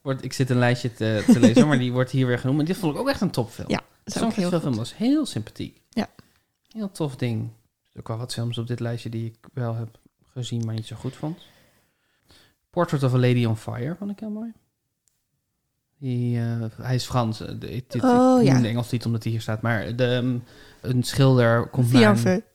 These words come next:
Speaker 2: Iets met
Speaker 1: Ja,
Speaker 2: Vianfeu.
Speaker 1: via portret van Vianfeu. Eh, die, eh, mevr-, mevrouw komt, schilder komt naar een eiland om iemand te schilderen zonder dat ze weet dat ze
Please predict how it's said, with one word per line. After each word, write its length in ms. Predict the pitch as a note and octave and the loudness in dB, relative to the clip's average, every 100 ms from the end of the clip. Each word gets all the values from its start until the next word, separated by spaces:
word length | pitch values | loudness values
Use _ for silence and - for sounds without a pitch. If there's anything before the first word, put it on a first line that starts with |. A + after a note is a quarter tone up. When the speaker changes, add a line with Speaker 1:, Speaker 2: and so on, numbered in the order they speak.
| - - - | -20 -20 -2
Speaker 2:
Iets 160 | B3 - | 0 2
met 140 | G#3 | 2
Speaker 1:
Ja, 340 | C#3+ C3+ A#2+ A#2 | 8 8 8 4
Speaker 2:
Vianfeu. 340 | C3+ B2 B2 | 2 2 0
Speaker 1:
via 100 | A2+ - | 0 -2
portret 320 | C3 B2 - | -2 0 -2
van 160 | B2+ | -2
Vianfeu. 800 | A#2 B2 A2+ A#2+ G#2+ A2 A2 A2 - - - - | 0 -2 0 -2 -2 -8 -6 -6 -6 -14 -20 -20
Eh, 400 | - C3 B2+ B2+ | -2 2 4 4
die, 360 | C3 C3+ B2 - | 4 4 2 0
eh, 280 | C3 B2+ B2 | 2 2 0
mevr-, 300 | A#2+ - - C3 | -2 -6 -8 -4
mevrouw 320 | C3+ B2 A#2 | -2 0 -2
komt, 480 | A2+ A#2+ B2+ - - _ _ - | -2 -4 -4 -12 -18 _ _ -16
schilder 400 | - - E3+ C3+ | 0 4 6 6
komt 160 | B2+ | 4
naar 140 | B2 A#2 | 2 2
een 80 | |
eiland 500 | G2+ A#2 A#2+ A#2 A#2+ - | 0 0 -2 -4 -6 -6
om 200 | C3 B2 | 0 2
iemand 460 | A#2+ A#2 A#2 - | 2 0 -4 -8
te 100 | - | -10
schilderen 380 | - C3 B2 A#2+ | -4 0 0 0
zonder 240 | A#2+ A#2+ | 0 0
dat 160 | A#2 A2+ | 0 -2
ze 100 | A#2+ | -2
weet 320 | A#2 A2+ - | -2 -4 -6
dat 160 | A#2 A2+ | -8 -6
ze 200 | A2+ | -8